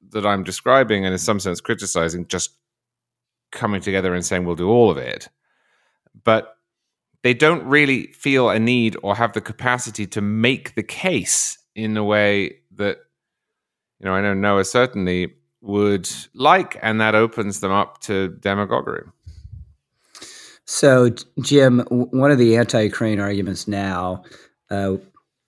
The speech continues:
Speaker 2: we hear from J D Vance, from others, it's just, <clears throat> it's lost. There, there's no way that Ukraine can prevail. They're on the verge of collapse.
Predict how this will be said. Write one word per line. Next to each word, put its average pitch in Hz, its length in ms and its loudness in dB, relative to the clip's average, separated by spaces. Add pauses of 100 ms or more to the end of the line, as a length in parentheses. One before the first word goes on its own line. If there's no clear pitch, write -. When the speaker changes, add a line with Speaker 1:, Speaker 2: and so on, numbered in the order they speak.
(300)
Speaker 2:
we 120 100 2
hear 104 220 0
from 92 180 -6
J 98 200 0
D 95 100 -4
Vance, 92 380 -6
from 98 300 -8
others, 95 300 -6
it's 95 120 -8
just, - 340 -6 (400)
<clears throat> - 420 -16
it's 123 160 -4
lost. 143 520 2 (300)
There, 120 120 2
there's 107 240 0
no 123 280 6
way 117 360 6
that 101 240 -2
Ukraine 104 680 -4 (400)
can 95 340 -4 (120)
prevail. 147 760 2
They're 107 300 2
on 101 160 0
the 95 80 0
verge 107 600 0 (120)
of 92 400 -4
collapse. 131 720 2